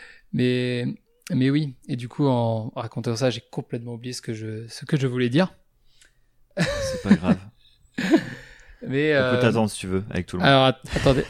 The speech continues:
Speaker 1: tout le monde m'attend. On fait une minute de silence. Vous êtes tous d'accord ? <laughs> Euh, donc oui,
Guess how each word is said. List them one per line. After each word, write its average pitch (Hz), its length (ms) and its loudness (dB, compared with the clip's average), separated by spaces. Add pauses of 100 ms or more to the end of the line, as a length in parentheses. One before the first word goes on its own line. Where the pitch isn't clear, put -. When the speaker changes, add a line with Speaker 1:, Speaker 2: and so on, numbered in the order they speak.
(180)
Speaker 1:
tout - 100 4
le 196 40 8
monde 175 80 6
m'attend. 151 340 6
On 143 80 0
fait - 80 6
une 160 80 6
minute 165 160 4
de 160 60 10
silence. 127 520 6
Vous 139 60 4
êtes 123 100 2
tous - 120 -2
d'accord ? 139 280 8 (260)
<laughs> - 440 0 (2000)
Euh, 143 280 2
donc 147 180 0 (100)
oui, 202 240 4